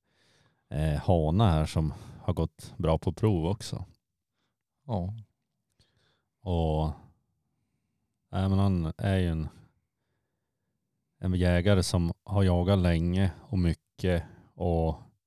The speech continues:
Speaker 1: kanske gått över lite grann här på senare tid till just att jaga räv.
Speaker 2: Ja, hundarna kanske har styrt han. Det vet man ju aldrig.
Speaker 1: <laughs> Nej, precis. Så att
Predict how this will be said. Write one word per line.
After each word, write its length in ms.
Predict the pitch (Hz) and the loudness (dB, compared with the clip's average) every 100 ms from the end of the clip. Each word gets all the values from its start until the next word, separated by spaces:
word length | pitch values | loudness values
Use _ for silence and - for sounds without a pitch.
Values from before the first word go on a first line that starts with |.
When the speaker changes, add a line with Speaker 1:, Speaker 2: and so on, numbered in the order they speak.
| _ | _
Speaker 1:
kanske 300 | 95 92 - | 0 0 0
gått 260 | 92 87 90 | 0 0 2
över 260 | 101 98 | 2 2
lite 240 | 78 80 82 | 0 -2 -2
grann 340 | 80 78 71 - _ _ | 0 0 -4 -8 _ _
här 180 | 92 87 | -2 0
på 140 | 92 | 0
senare 560 | - 85 82 95 110 80 | -2 -2 0 0 0 0
tid 440 | - 82 78 76 - _ _ _ _ _ _ _ _ _ _ _ _ _ _ _ _ _ _ _ | -2 -2 -2 -6 -12 _ _ _ _ _ _ _ _ _ _ _ _ _ _ _ _ _ _ _
till 420 | - 95 85 78 - | 0 4 4 2 -2
just 500 | - 98 92 - - | 0 4 4 2 0
att 80 | 85 | 2
jaga 300 | 80 85 90 | 4 6 6
räv. 360 | 110 85 71 - - - _ _ _ _ | 6 4 0 -8 -18 -20 _ _ _ _
Speaker 2:
Ja, 260 | 110 98 90 | -2 0 0
hundarna 720 | 95 98 87 95 87 90 90 _ - - | -2 -2 -2 -2 -4 -6 -8 _ -14 -6
kanske 240 | 95 92 | -6 -6
har 40 | |
styrt 380 | 87 - 82 - | -8 -6 -8 -6
han. 140 | - 82 87 - | -10 -10 -12 -12
Det 60 | 90 | -8
vet 160 | 92 - | -8 -6
man 160 | 82 85 | -6 -4
ju 60 | |
aldrig. 400 | 80 73 73 104 | -4 -6 -2 -2
Speaker 1:
<laughs> 40 | - | 0
Nej, 180 | 101 90 | -2 -2
precis. 560 | 104 90 87 80 - _ _ _ _ _ _ _ _ _ _ | -4 -2 -4 -6 -16 _ _ _ _ _ _ _ _ _ _
Så 160 | - 92 | -6 -2
att 460 | 90 - - - | -2 -4 -14 -14